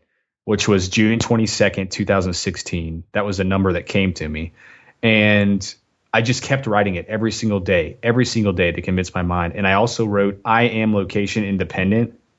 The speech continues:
right? And things that I was working on back then, but every single day I wrote, "I am location independent," and I wrote that date.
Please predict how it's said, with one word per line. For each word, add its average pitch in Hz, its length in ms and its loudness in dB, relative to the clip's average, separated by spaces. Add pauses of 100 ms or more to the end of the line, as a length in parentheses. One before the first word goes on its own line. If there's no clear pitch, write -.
right? 101 340 0 (320)
And 104 560 2 (240)
things 160 220 2
that 127 100 2
I 117 100 4
was 101 140 0
working 110 360 0
on 92 160 -4
back 92 260 -2
then, 98 160 -2
but - 180 -6
every 170 240 4
single 123 280 2
day 98 200 2
I 87 60 2
wrote, 87 280 -2
"I 98 160 0
am 101 140 4
location 92 460 0
independent," 85 600 -4
and 90 120 0
I 85 40 2
wrote 85 240 0
that 69 200 -6
date. 69 380 -6